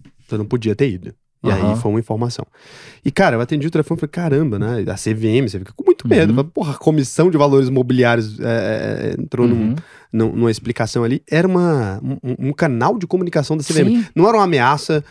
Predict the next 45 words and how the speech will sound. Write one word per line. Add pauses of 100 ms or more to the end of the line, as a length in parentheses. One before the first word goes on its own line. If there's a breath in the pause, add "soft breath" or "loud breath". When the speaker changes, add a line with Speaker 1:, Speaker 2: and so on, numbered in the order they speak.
(100)
Speaker 1:
não
era
uma
Speaker 2:
A
Speaker 1:
notificação.
Speaker 2:
C
V
M
tem
um
canal
educacional,
elas
fazem
Speaker 1:
Educacional.
Speaker 2:
Exato,
Speaker 1:
Cara,
eles
me
Speaker 2:
exatamente.
Speaker 1:
ligaram
amistosamente
e
informou,
"Ó,
até
aqui
Speaker 2:
Perfeito.
Speaker 1:
você
pode
ir,
até
aqui
você
não
Speaker 2:
Perfeito.
Speaker 1:
pode
ir."
Cara,
resolveu.
Speaker 2:
Perfeito.
Speaker 1:
E
eu
vi,
né?